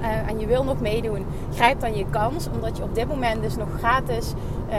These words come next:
die vier maanden, en die is echt, ga nog een keer herhalen, zo, zo waardevol als toevoeging. Naast dat de training inhoudelijk echt supersterk is, krijg ik van iedereen terug dat, ik hoor heel vaak, "Dit is de beste training die ik ooit heb gevolgd. Dit is de beste investering ooit."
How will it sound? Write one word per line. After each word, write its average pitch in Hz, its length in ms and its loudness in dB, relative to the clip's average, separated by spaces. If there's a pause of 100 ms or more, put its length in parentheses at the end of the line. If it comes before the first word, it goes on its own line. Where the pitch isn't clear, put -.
die 208 100 -2
vier 247 260 2
maanden, 233 440 0
en 208 100 0
die 208 100 -2
is 208 100 -2 (180)
echt, 190 300 0
ga 214 100 2
nog 220 180 0
een 220 100 0
keer 202 140 0
herhalen, 190 480 -2
zo, 220 500 4 (240)
zo 233 400 6
waardevol 196 560 0
als - 160 -2
toevoeging. 185 500 -2 (160)
Naast 220 280 2
dat - 100 -2
de - 80 -2
training 208 360 0
inhoudelijk 226 480 0
echt - 260 -2
supersterk 262 560 0
is, 247 120 -4
krijg 226 160 0
ik 214 80 -2
van 220 160 -2
iedereen 226 360 0
terug 196 260 0 (520)
dat, 208 360 2
ik - 100 -4 (260)
hoor 233 160 6
heel 233 240 4
vaak, 214 380 2
"Dit 208 120 -2
is - 160 0
de - 200 -4
beste - 280 2
training 214 300 0
die 202 100 2
ik - 100 0
ooit 269 160 4
heb 269 120 -2
gevolgd. 214 480 0
Dit - 100 -2
is - 60 -2
de - 60 -4
beste - 280 2
investering 220 600 -2
ooit." 214 240 2